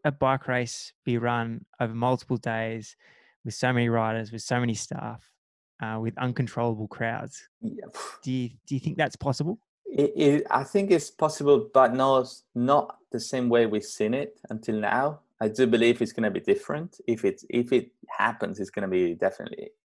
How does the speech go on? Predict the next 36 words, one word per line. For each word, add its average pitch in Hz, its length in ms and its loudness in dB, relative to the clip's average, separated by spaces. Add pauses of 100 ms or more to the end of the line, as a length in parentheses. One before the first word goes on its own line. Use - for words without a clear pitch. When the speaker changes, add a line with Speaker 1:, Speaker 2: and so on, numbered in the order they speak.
Speaker 2:
like, 87 320 -6
not, 92 240 -2 (160)
not 98 260 0
as, - 460 -6 (400)
not 131 120 6
even 123 200 6
as 101 140 0
Paris-Nice 107 640 2
was - 160 -8
this - 240 -14
year, - 200 -10 (160)
right? 92 320 -2 (600)
I, - 80 -6 (380)
I - 40 -6
mean, 117 200 0 (200)
I, 104 220 0
I 123 140 4
put 139 200 2
the 113 60 0
example 120 300 0
of - 120 -2
Paris-Nice 113 500 2
because 101 500 2 (360)
it 113 80 -2
was 110 280 -2
weird 117 240 4
how 110 180 2
they 107 140 4
allow 98 320 4
certain 92 640 -6 (180)
riders 101 420 2
to 90 180 -8
be 90 120 -12 (120)
part 104 200 2
of 95 160 -2
it. 87 300 -4